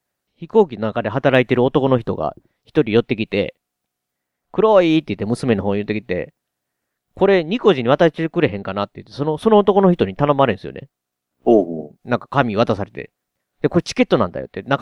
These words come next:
Speaker 1: 開けたら、ユーツーのチケットなんですよ。
Speaker 2: 何？
Speaker 1: ディザイア、イヤイヤみたいな状態ですよ。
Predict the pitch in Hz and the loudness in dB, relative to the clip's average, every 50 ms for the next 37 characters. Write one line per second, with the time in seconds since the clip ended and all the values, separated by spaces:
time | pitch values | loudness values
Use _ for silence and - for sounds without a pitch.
0 | 175 185 - 147 - - 104 104 95 67 - _ _ _ _ _ _ _ _ _ | 2 2 2 0 -4 -2 -6 -4 -4 -6 -8 _ _ _ _ _ _ _ _ _
1 | _ _ _ _ _ _ _ _ _ _ _ _ _ _ - 135 165 180 180 190 | _ _ _ _ _ _ _ _ _ _ _ _ _ _ -2 2 4 4 4 4
2 | 185 - - 233 185 117 98 - - 107 110 - - - 78 - - 73 - _ | 2 0 0 0 0 0 -2 -8 -6 -8 -8 -8 -8 -18 -18 -16 -18 -18 -18 _
3 | _ _ - - - - 220 - - - - _ _ _ _ _ _ _ _ _ | _ _ -4 -2 0 2 2 2 2 0 -4 _ _ _ _ _ _ _ _ _
4 | _ - - 156 147 151 139 - 175 185 175 170 160 160 180 170 165 165 175 180 | _ -4 -2 -2 -2 -2 0 2 2 4 4 4 4 4 2 4 4 6 6 6
5 | 175 175 180 170 165 165 165 175 175 180 180 175 170 165 156 165 175 175 151 123 | 4 4 2 2 2 2 4 4 4 4 2 0 0 2 2 2 2 4 2 2
6 | 117 107 143 123 113 104 - 104 107 101 - - - 87 - - | 2 4 4 4 2 2 0 -2 -2 -2 -6 -10 -14 -14 -14 -16